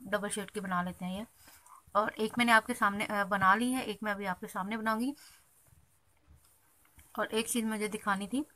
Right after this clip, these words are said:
ये रैप करते करते मुझसे एक thread जो है वो loose हो गया। तो अगर आपसे कभी ऐसा हो जाए, मैंने किया नहीं इसको set, क्योंकि मैंने, मैं चाह रही थी मैं आपके सामने आपको बता भी दूं। अगर ऐसा कभी हो जाता है तो आपने just इसको इतना करना है कि यहाँ लेके आना है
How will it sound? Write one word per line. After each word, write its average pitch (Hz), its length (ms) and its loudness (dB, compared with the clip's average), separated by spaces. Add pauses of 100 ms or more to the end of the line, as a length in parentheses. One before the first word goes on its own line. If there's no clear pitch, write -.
(1120)
ये 247 120 0
रैप 220 280 6
करते 254 220 0
करते 247 240 -2
मुझसे 233 260 -2
एक 233 220 -2
thread 208 360 0
जो 220 140 -2
है 226 120 2
वो 226 120 0
loose 190 360 -6
हो 170 80 -6 (100)
गया। 165 140 -10 (640)
तो 233 60 2
अगर 226 160 6
आपसे 214 240 8
कभी 233 240 2
ऐसा 226 180 2
हो 226 60 4
जाए, 233 120 2
मैंने 226 200 2
किया 240 260 4
नहीं 220 140 2
इसको - 180 -4
set, 214 380 -2
क्योंकि 233 260 -4
मैंने, 208 280 -2
मैं 202 260 -2
चाह 202 420 2
रही 196 100 0
थी 220 100 -6
मैं 208 120 2
आपके 190 280 0
सामने 196 360 -4
आपको 196 200 -2
बता 190 260 4
भी 196 100 -6
दूं। 240 100 -2 (360)
अगर 226 140 6
ऐसा 240 160 6
कभी 262 220 4
हो 208 200 0
जाता 220 280 2
है 254 80 4 (320)
तो 240 60 8
आपने 240 200 10
just 240 220 4
इसको 247 300 -4
इतना 226 300 4
करना 208 220 0
है 233 60 0
कि 247 80 0
यहाँ 214 180 4
लेके 214 260 -2
आना 208 160 2
है 294 80 0